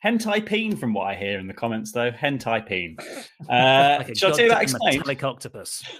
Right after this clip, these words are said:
Speaker 2: Yes, please.
Speaker 1: Yeah, okay, cool. Um, so Explained, tomorrow, go over to Parts of Unknown, subscribe now.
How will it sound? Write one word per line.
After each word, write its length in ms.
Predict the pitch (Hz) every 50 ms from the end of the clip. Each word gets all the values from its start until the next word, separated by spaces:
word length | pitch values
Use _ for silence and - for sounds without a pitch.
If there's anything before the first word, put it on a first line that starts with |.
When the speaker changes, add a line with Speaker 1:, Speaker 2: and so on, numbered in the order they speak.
| - - -
Speaker 2:
Yes, 220 | - 135 - -
please. 400 | - - 107 90 - - - - _ - - - _ _ _ _ _ _
Speaker 1:
Yeah, 200 | - 247 269 208 165 160
okay, 180 | - - 156 -
cool. 320 | - - 196 - - - _ _ _ _ - -
Um, 340 | - 156 170 165 170 165 156
so 140 | - - 262
Explained, 540 | - - - - - 269 165 147 190 220 214 - - _ _ _ _ _ -
tomorrow, 340 | - 123 120 117 110 123 151 - _ _ _ _ _ _ _ _
go 140 | - 117 107
over 80 | 98 98
to 60 | -
Parts 200 | - 101 104 -
of 60 | -
Unknown, 240 | 101 95 95 98 120
subscribe 440 | 120 - - - - 98 90 90 -
now. 240 | 92 90 92 95 -